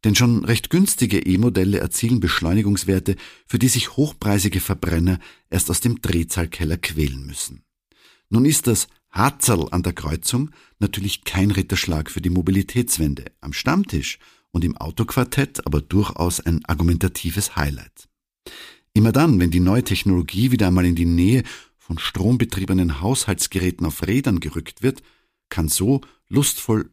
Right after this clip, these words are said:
betonte Überzeugungsarbeit dafür geleistet werden,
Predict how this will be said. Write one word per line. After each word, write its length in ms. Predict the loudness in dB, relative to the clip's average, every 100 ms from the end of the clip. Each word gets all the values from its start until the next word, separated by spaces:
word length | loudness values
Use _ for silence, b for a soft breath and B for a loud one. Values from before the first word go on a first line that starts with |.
| -10
betonte 440 | -8 -4 -2 -2
Überzeugungsarbeit 1040 | -4 -4 -2 -2 0 -2 -6 -8 -4 -4 -4
dafür 180 | -6 -4
geleistet 540 | -4 -4 -4 -4 -2
werden, 300 | 0 -2